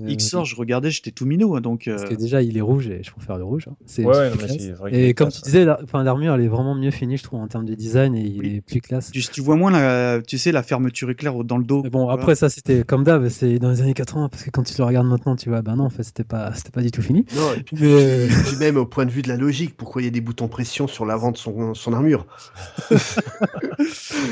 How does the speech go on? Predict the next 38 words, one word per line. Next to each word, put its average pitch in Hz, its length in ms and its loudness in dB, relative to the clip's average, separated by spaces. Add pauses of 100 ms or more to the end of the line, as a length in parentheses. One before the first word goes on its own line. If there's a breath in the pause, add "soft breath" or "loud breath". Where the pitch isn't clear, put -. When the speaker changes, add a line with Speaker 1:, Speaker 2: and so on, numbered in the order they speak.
Speaker 1:
Mais 139 80 2
Speaker 4:
C'est 143 120 6
pas 190 60 0
Speaker 1:
donc, - 80 4
Speaker 4:
super 208 180 -2
Speaker 1:
ouais, 202 60 0
Speaker 4:
pratique, 160 420 2
Speaker 1:
euh, - 20 2
Speaker 4:
euh. 123 220 0
Speaker 1:
donc, 131 240 -10
Speaker 2:
Alors, 135 160 0
Speaker 1:
ouais, 170 80 4
Speaker 2:
bah, 160 80 4
Speaker 1:
non, 170 60 -2
moi, 151 200 2
Speaker 2:
ap-, 139 140 -2
Speaker 1:
moi, 165 80 2
j'étais 147 200 -4
vraiment 151 280 -2
identifié 135 440 -6
à 117 220 -2
ce 113 80 -12
perso, - 380 -10
après. 107 260 -20
Speaker 2:
après, 135 60 -2
Speaker 1:
Mais 151 180 8
Speaker 2:
euh, 151 320 4
moi, 143 220 0
la 135 180 0
série, 143 380 -2
bon, 117 180 -6
elle 110 80 -4
m'a 110 120 -2
pas 135 180 -2
marqué 135 340 -4
plus 120 340 -14
que 127 120 -10
ça. 156 320 -2